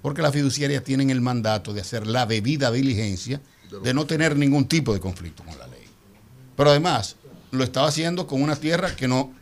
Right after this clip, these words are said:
no existía. La fiduciaria no permite eso, porque lo primero que usted tiene que hacer es entregar el título y que ese título no tenga ningún tipo de gravamen, ni no tenga ningún tipo de inconveniente.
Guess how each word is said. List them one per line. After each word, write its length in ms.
no 120
existía. 520
La 80
fiduciaria 480
no 100
permite 440
eso, 160
porque 240
lo 80
primero 260
que 80
usted 160
tiene 220
que 60
hacer 200
es 160
entregar 460
el 120
título 480
y 80
que 80
ese 140
título 340
no 140
tenga 240
ningún 240
tipo 260
de 60
gravamen, 720
ni 140
no 260
tenga 240
ningún 240
tipo 260
de 60
inconveniente. 480